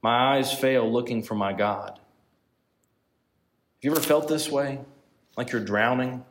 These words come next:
That's what is described in Psalm sixty-nine. I think that is what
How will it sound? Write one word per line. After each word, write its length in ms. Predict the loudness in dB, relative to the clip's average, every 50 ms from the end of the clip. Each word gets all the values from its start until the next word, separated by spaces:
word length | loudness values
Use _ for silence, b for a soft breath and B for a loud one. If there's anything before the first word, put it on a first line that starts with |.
| _ _ _ _ _ _ _ _ _ _ -4
That's 160 | -2 0 4
what 440 | 4 4 4 2 -2 -4 -6 -4 -2
is 160 | -2 -2 0
described 600 | 0 0 0 0 2 2 4 4 4 4 4 2 0
in 80 | 0
Psalm 240 | 2 2 2 2 2
sixty-nine. 580 | 2 0 0 0 0 2 2 4 4 4 4 4
I 80 | 4
think 200 | 4 4 4 6
that 120 | 4 4 4
is 140 | 4 2
what 240 | 4 4 4 4 2